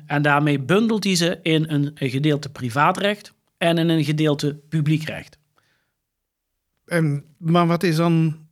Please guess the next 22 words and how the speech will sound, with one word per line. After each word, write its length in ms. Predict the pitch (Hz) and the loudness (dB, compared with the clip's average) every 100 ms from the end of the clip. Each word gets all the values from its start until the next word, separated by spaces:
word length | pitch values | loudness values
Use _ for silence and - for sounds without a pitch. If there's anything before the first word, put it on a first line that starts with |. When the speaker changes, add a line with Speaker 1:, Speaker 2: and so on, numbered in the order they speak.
| _ _ _ | _ _ _
Speaker 2:
publiek 400 | - 151 151 180 | -6 -4 -2 -2
en 160 | - 147 | -4 -8
privaat? 680 | - 147 135 143 214 - - _ _ _ _ _ _ | -6 -4 -2 -2 -4 -6 -14 _ _ _ _ _ _
Speaker 1:
Eh, 260 | - 147 143 | -6 -2 -2
het 260 | - 160 202 | -2 -2 0
onderscheidje 540 | 254 208 180 165 151 | 0 2 2 0 -2
privaatrecht 680 | 151 139 165 170 147 143 - | -4 -2 0 -2 -2 -6 -8
en 80 | 143 | -10
publiek 340 | 139 135 180 | -6 -4 -4
recht 280 | 170 175 170 | -2 -6 -2
is 260 | 165 147 143 | -2 -2 -2
dat 340 | 135 131 - | -4 -6 -10
waar 280 | - 135 147 | -10 -4 -4
het 100 | 135 | -4
gaat 260 | - 151 135 | -2 -2 0
om 160 | 151 | -2
het 220 | 127 - - | -2 -4 -14
privaatrecht, 840 | 120 110 127 185 - 202 202 - - | -14 -4 -2 -2 -2 -4 -6 -12 -8
dan 460 | 147 151 151 147 - - - | -2 0 0 -2 -10 -20 -20
gaat 280 | - 170 170 | -4 0 0
het 160 | 160 156 | 0 -4
om, 380 | 160 143 135 | 0 0 -2